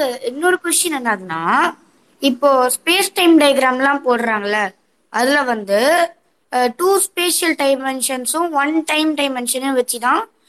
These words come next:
அஹ், லைட் கோன் வந்து பாஸ்ட் கோன் பிரஸ்-, அஹ், பாஸ்ட் கோன், ஃபியூச்சர் லைட் கோன்லாம், அஹ்,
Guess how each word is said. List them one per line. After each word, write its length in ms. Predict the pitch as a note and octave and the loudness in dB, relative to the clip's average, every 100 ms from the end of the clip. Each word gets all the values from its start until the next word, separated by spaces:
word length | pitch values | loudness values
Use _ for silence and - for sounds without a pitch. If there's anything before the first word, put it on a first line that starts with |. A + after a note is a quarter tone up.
| _ - | _ -6
அஹ், 400 | B3 B3 A#3+ A3 A3 | 0 2 2 0 0
லைட் 320 | B3+ E4 - _ | 0 0 -6 _
கோன் 640 | E4+ D#4 D4 C#4+ C4+ B3+ | 0 2 2 0 -6 -14
வந்து 240 | B3+ B3+ B3 | -12 -12 -4
பாஸ்ட் 460 | C4+ C#4+ - - - | -2 -2 -4 -10 -14
கோன் 340 | C#4 C4+ C4+ | -4 -2 -2
பிரஸ்-, 300 | C4 C4 B3+ _ _ _ _ | -2 -2 -4 _ _ _ _
அஹ், 400 | A3 G#3 G#3+ G#3 - _ _ _ - | -16 -16 -16 -18 -18 _ _ _ -4
பாஸ்ட் 360 | B3 D4+ - - | -2 0 -2 -2
கோன், 320 | E4 F#4 F#4+ - | 2 2 2 2
ஃபியூச்சர் 340 | E4 E4 E4 | 2 4 2
லைட் 260 | D4 C4 - | 2 2 -4
கோன்லாம், 420 | C4 B3 C4 G4 - _ _ _ _ - | -16 -4 -2 -2 -4 _ _ _ _ -2
அஹ், 260 | B3 A#3+ | 0 0